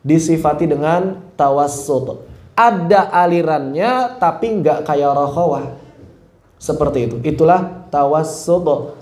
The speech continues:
atau bainiyah. Adapun huruf dhad, maka dia rakhawah.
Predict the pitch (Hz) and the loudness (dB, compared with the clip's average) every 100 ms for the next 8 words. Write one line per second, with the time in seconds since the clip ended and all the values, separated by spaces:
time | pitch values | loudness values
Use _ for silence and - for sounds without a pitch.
0 | - 135 135 151 160 160 - - 127 139 | -10 -8 -2 2 2 0 -4 -10 -2 0
1 | 135 127 123 117 104 104 - - - - | 0 0 -2 -2 -4 -8 -12 -20 -20 -20
2 | - - - _ _ - - 233 285 269 | -20 -20 -20 _ _ -16 0 2 4 2
3 | 233 226 226 220 - 131 127 139 147 185 | 2 4 4 2 -6 -10 -6 0 2 4
4 | 220 143 - - - - - 190 202 233 | 2 0 -4 -12 -20 -20 -8 -6 -2 -2
5 | 202 220 196 180 180 143 113 113 | 0 2 2 -2 0 -2 -2 -6